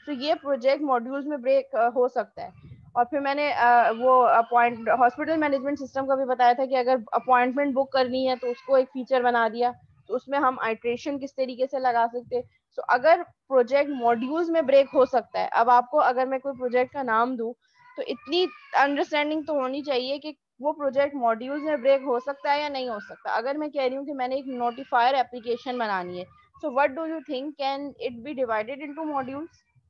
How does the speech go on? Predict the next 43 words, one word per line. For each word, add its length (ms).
तो 60
छोटी 300
सी 100
एप्लीकेशन 640
है, 80
तो 80
वो 100
मॉड्यूल्स 440
में 160
डेवलप 440
break 340
नहीं 200
हो 100
सकती, 380
so 300
हम 140
उसमें 240
आइटरेशन 480
पे 80
काम 200
नहीं 200
कर 140
सकते, 420
it's 220
obvious। 280
अगर 220
मैं 160
कह 140
रही 100
हूँ 100
कि 60
hospital 460
management 460
system 380
है, 100
so 80
hospital 420
management 440
system 260
is 100
a 80
huge 280
project, 320